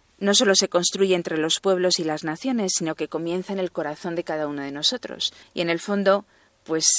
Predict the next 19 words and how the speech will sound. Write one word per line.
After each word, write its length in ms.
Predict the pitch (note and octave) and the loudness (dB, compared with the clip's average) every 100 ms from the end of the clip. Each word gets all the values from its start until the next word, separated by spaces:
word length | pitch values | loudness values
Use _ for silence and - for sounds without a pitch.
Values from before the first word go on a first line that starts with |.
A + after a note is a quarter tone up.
| - | 0
en 140 | E3+ | -4
esta 320 | E3+ E3+ F3+ F3 | -2 0 2 4
tertulia 500 | F#3 F3 F#3 F#3 F#3+ | 4 2 0 4 4
hemos 500 | F3 E3+ E3+ - - _ _ - - | 4 0 2 0 -2 _ _ -20 -8
hecho 400 | - F3+ F#3+ F3+ - | -4 2 4 4 2
memoria 560 | F3+ E3 D#3+ E3+ F#3+ F#3 | 0 0 4 4 6 4
del 180 | E3 | 2
corazón, 580 | - C#3+ D3+ - A3 C#3+ _ _ | 2 0 0 0 0 0 _ _
¿no? 220 | D#3+ - - | -10 -10 -8
Hemos 220 | D#3 D3+ | -8 -2
visto 280 | D#3+ - E3+ | 0 4 2
en 60 | |
nuestro 240 | D#3+ E3 D#3+ | 2 -2 -2
corazón 400 | D#3+ E3 F#3+ F#3 | -2 -2 -4 -4
qué 120 | F3 | 0
sucede. 540 | F3 D#3+ D#3 B2+ F#2+ _ _ | 0 0 -6 -8 -10 _ _
Y, 540 | G#3 F#3 F3 E3+ E3+ - | 0 2 2 0 -2 -4
y 100 | G3 | -2
dice 420 | G#3+ A#3+ A#3+ B3 | 0 -2 -4 -4